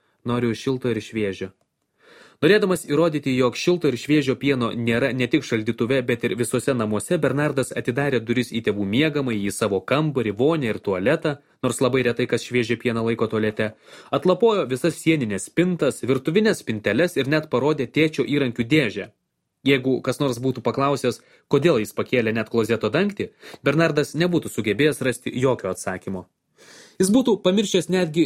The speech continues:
visada jį gelbėjusi atsakymą, kurio kaip gelbėjimosi šiaudo jis griebdavosi paklaustas, kodėl jis daro kokią nors kvailystę. Nerasdamas tinkamo atsakymo, tada išpyškindavo:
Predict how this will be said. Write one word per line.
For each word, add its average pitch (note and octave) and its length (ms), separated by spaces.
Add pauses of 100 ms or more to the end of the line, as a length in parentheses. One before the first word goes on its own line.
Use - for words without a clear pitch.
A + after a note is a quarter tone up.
visada D3 480
jį D3+ 220
gelbėjusi D#3 580
atsakymą, D3+ 560
kurio D3 220 (100)
kaip A#2+ 160
gelbėjimosi C3+ 640
šiaudo D#3 380
jis A2+ 100
griebdavosi A#2+ 640
paklaustas, F3+ 720
kodėl C#3 240
jis B2 160
daro C3 240
kokią B2 320
nors A2 240
kvailystę. G#2+ 540 (500)
Nerasdamas C#3+ 560
tinkamo B2 480
atsakymo, E3 560
tada C3+ 160
išpyškindavo: E3 840